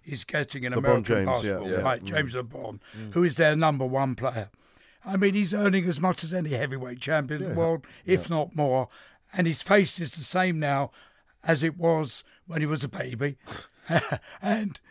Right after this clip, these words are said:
Speaker 1: you know, he's, he's not gonna be suffering from any head traumas playing basketball.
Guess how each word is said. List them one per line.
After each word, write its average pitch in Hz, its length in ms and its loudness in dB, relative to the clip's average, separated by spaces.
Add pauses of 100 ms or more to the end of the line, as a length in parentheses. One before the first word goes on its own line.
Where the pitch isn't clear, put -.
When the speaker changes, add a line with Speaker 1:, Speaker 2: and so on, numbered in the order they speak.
(220)
Speaker 1:
you 185 140 -2
know, 180 380 0
he's, 202 440 -2 (180)
he's 190 260 0
not 208 160 4
gonna 185 200 0
be 170 180 -2
suffering 165 600 0
from 160 320 -8
any 196 400 4 (320)
head 185 220 4
traumas 165 640 0 (440)
playing 156 260 2
basketball. 131 560 -6